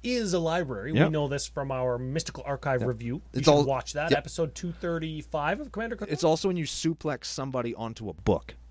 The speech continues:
Speaker 1: Yes.
Speaker 2: Yeah.
Speaker 1: The Bible specifically.
Speaker 2: Yep.
Speaker 1: Or your religious text of choice. We'll give you that.
Speaker 2: Yes.
Speaker 1: Okay.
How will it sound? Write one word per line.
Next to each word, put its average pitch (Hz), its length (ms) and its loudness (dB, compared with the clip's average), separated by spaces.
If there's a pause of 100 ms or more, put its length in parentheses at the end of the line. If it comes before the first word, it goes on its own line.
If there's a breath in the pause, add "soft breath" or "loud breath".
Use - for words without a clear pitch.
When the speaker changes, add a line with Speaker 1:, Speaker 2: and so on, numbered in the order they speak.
Speaker 1:
Yes. 151 440 -2
Speaker 2:
Yeah. 87 80 -2 (240)
Speaker 1:
The 151 80 2
Bible 160 380 4
specifically. - 680 -6
Speaker 2:
Yep. 127 140 4 (200)
Speaker 1:
Or 196 240 4
your 170 360 4
religious 147 500 -2
text - 400 -4
of 123 140 -6
choice. 123 420 -4
We'll 151 180 0
give 127 220 -6
you 110 120 -4
that. 85 220 -10
Speaker 2:
Yes. - 480 0
Speaker 1:
Okay. 131 260 -6